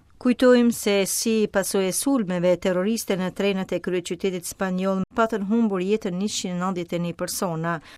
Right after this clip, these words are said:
Prokuroria e Madridit konsideron se është arritur të dëshmohet se përgjegjëse për këto akte është një celulë terroriste islamike.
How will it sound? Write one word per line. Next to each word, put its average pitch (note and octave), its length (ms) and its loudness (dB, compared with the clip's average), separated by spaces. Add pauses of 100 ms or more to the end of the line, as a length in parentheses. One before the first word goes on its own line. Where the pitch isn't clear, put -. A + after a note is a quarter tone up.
Prokuroria G3 800 0
e F3+ 40 2
Madridit G3+ 580 -2
konsideron F3+ 760 0
se G3 140 -4 (160)
është - 240 -8
arritur F3 260 -4
të E3 140 -8
dëshmohet G3+ 560 -2
se F#3 160 -6
përgjegjëse F#3 640 -2
për F3+ 180 -2
këto G#3 220 -2 (160)
akte G#3+ 440 -2
është G#3 360 -2
një A3 180 2
celulë F3+ 380 0
terroriste F3+ 640 -2
islamike. F3 800 -2